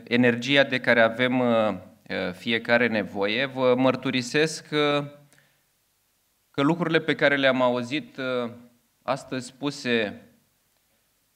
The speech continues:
de la acest microfon, pe mine cel puțin, m-au în-, m-au încărcat, uh,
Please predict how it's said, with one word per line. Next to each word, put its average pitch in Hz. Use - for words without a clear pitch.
de -
la 113
acest 131
microfon, 120
pe 127
mine 139
cel 120
puțin, 120
m-au 135
în-, 131
m-au 120
încărcat, 123
uh, 123